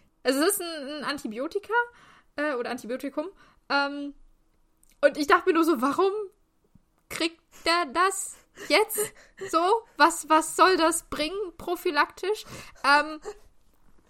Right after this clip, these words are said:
also ich hab mir wohl, ich hab mir sagen lassen,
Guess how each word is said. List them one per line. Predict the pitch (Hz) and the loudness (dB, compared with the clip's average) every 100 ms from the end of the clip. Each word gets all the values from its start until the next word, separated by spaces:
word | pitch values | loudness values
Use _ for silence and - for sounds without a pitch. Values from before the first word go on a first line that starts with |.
| - | 2
also | 294 294 | 2 4
ich | 302 339 | 2 6
hab | 392 | 6
mir | 392 349 | 6 2
wohl, | 330 320 | 4 4
ich | 285 320 | 4 6
hab | 381 | 6
mir | 392 302 | 6 6
sagen | 247 247 226 | 8 8 6
lassen, | 190 185 - 220 254 | -2 -4 -4 -8 -10